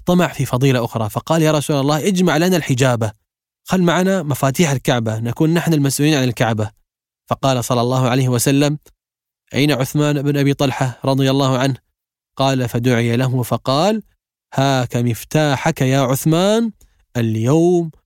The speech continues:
يوم وفاء وبر." فأنزل الله عز وجل:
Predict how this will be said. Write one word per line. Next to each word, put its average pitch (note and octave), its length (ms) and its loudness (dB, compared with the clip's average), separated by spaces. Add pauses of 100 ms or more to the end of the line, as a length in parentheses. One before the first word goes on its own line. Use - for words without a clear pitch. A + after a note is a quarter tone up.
(280)
يوم C3+ 400 2
وفاء B2 720 0
وبر." A#2+ 560 0 (440)
فأنزل A2+ 340 -2
الله A2 300 -2
عز A2 240 -2
وجل: A#2 400 0